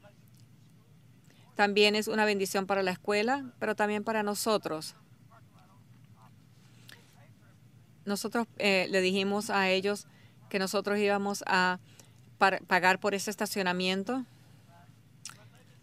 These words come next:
pero ellos sí, eh, compartieron con nosotros, eh, el espacio y así fue que pudimos estar, ah, el problema de parqueo que teníamos aquí en esta sede.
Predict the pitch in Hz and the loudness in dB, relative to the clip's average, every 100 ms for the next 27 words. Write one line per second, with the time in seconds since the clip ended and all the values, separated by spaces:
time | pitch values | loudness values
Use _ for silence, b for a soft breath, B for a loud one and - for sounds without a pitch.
0 | - 226 220 - - - - - - - | -20 -20 -20 -20 -20 -20 -20 -20 -20 -20
1 | - - 220 214 208 208 220 - 233 220 | -20 -10 -4 0 2 2 0 -2 -2 0
2 | 220 214 208 214 208 202 208 202 208 196 | 0 -2 -2 0 0 2 0 0 -4 -6
3 | 185 202 196 208 208 - 185 175 180 - | -2 -2 -2 -2 -4 -2 0 0 -4 2
4 | 202 196 220 226 - B B B - 202 | 2 2 -2 -4 -6 B B B -4 -2
5 | 196 220 - 208 202 202 196 185 185 202 | 0 -2 -2 -4 -4 -4 -2 -2 -2 -4
6 | 185 - 180 180 - B B B B - | -6 -2 -2 -4 -16 B B B B -20
7 | - 185 180 170 - - - - - 202 | -8 -4 -4 -4 -10 -20 -20 -10 -4 -2
8 | 196 190 185 202 196 185 - 190 180 214 | 2 2 4 4 4 4 4 0 2 4
9 | 190 185 190 190 180 175 190 190 175 190 | 4 4 0 -4 -2 -2 -4 -6 -6 -6
10 | 180 180 170 - 180 170 156 143 | -6 -6 -8 -10 -6 -4 -2 -4